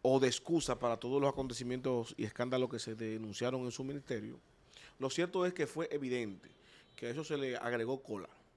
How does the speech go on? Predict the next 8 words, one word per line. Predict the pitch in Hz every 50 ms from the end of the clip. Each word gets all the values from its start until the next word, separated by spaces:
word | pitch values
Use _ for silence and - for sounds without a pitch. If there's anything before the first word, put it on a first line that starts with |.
| _ _ _ _ _ -
se | - 117
sumaron | - - 113 127 165 175 160 143 135 131
intereses | 123 113 117 113 120 117 104 - - 101 - - - - - - - - - - - - - -
en | 113 117
contra | - 127 139 131 143 147
de | 139
Fulcar | - 165 170 - 165 139 131 127 -
que | - 151 151 151 151